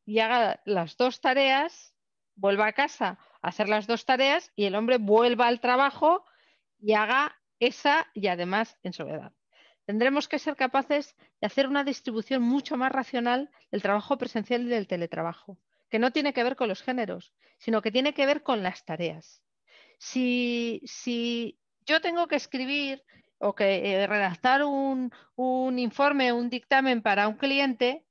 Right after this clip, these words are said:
pues probablemente sentada aquí en este entorno en el que estoy, tranquilamente puedo hacerlo estupendamente. Pero si quiero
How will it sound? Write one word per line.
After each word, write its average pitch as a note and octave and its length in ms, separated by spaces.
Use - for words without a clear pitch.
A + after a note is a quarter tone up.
pues G3 140
probablemente C#4 800
sentada C4 760
aquí C4 220
en C4 100
este C4 160
entorno C4 300
en B3 80
el A#3+ 140
que A#3+ 100
estoy, C4+ 420
tranquilamente C4+ 720
puedo B3 160
hacerlo A#3+ 300
estupendamente. F#3+ 920
Pero G3 220
si - 180
quiero D#4 400